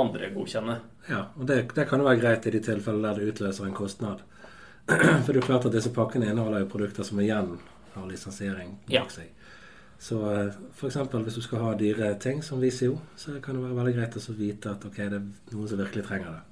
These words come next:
Speaker 1: Akkurat,
Speaker 2: Mm.
Speaker 1: nettopp. Og da er det jo typisk, eh, kanskje lederen som får den regningen, ikke sant?
Speaker 2: Ja.
Speaker 1: Så da er det greit at det er han har
Speaker 2: Mm.
Speaker 1: godkjent det, og også kanskje da har regodkjent det. Eller kanskje du selv da, i det tilfellet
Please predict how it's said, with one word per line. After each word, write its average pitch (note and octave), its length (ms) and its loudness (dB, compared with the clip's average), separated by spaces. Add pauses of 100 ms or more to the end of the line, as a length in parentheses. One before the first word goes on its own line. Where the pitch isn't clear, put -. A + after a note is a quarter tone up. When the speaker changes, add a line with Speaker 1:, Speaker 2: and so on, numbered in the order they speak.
(160)
Speaker 1:
Akkurat, - 600 -2
Speaker 2:
Mm. C3 100 4
Speaker 1:
nettopp. A2 320 2
Og B2 80 -2
da A#2+ 180 8
er A2+ 40 8
det A2+ 100 4
jo A2+ 140 -4
typisk, G#2 480 -6
eh, G#2+ 300 -2 (160)
kanskje A#2+ 420 4
lederen G#2 420 4
som A2+ 280 0
får A2+ 240 2
den G#2+ 140 4
regningen, G#2+ 460 -2
ikke B2+ 100 -6
sant? B2+ 360 6
Speaker 2:
Ja. A2 160 -2
Speaker 1:
Så A#2+ 180 -6
da A2+ 160 4
er A2 60 4
det A#2+ 100 4
greit A2 180 2
at C3 80 -6
det A#2+ 100 2
er - 20 0
han G#2+ 280 -2 (320)
har - 120 8
Speaker 2:
Mm. C3 60 4
Speaker 1:
godkjent A2+ 440 2
det, F#3+ 100 8
og F#3+ 360 2
også C#3 720 4 (460)
kanskje B2+ 240 4
da A2 120 8
har G#2 280 2 (320)
regodkjent G2+ 880 0
det. C#3+ 180 6
Eller C#3 140 6
kanskje C#3 240 6
du C3+ 100 2
selv C3+ 340 6
da, - 80 8
i D3 100 6
det C3+ 160 8
tilfellet C3 440 4